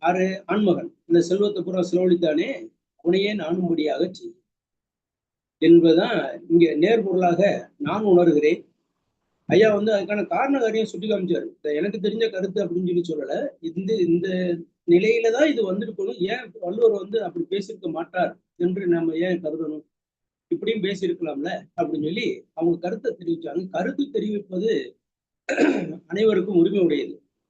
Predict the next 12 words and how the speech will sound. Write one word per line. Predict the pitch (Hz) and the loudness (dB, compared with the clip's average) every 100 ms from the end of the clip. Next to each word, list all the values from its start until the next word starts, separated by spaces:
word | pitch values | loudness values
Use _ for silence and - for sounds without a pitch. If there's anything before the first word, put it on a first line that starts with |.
| _ _ _ _ _ _ | _ _ _ _ _ _
ஆனால் | 185 175 147 - - _ _ _ _ _ _ _ - | -2 0 0 -4 -12 _ _ _ _ _ _ _ -4
இந்த | 175 247 247 202 | -2 0 0 2
இடத்துல | 185 285 - 277 269 294 277 | 2 0 -4 -4 -2 -2 -2
இடம் | 339 - 262 | 0 0 0
பொருள் | 233 233 220 | 0 -2 -2
ஏவல் | 196 202 202 | -4 -2 -2
என்று | 185 185 | -2 -2
சொல்லுகிறோமே, | 180 175 170 165 165 277 - - | -2 2 2 2 0 -4 -4 0
இந்த | 180 220 220 | 0 0 -2
இடத்திற்கு | 208 - 220 302 | -2 -6 -2 0
இது | 277 | 2
பொருந்துமா | - 180 - - - | -2 0 2 0 -4